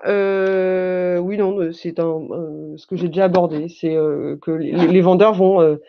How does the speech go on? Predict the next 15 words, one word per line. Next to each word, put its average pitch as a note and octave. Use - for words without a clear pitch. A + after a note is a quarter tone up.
euh, D#3
probablement G3
avoir G3
à, E3
à D3
de E3
nouvelles G3
obligations F3+
déclaratives F3+
dans, F3
dans E3
plusieurs F3+
États E3
membres. C#3+
Voilà. -